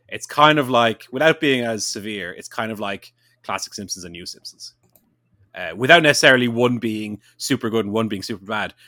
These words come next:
They have, like, really distinguishable feels, if you know what I mean. Um,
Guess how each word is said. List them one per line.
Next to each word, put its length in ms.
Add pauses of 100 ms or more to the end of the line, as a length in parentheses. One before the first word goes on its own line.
(120)
They 140
have, 120
like, 300 (600)
really 480 (380)
distinguishable 720
feels, 560 (280)
if 100
you 60
know 80
what 80
I 20
mean. 140 (720)
Um, 540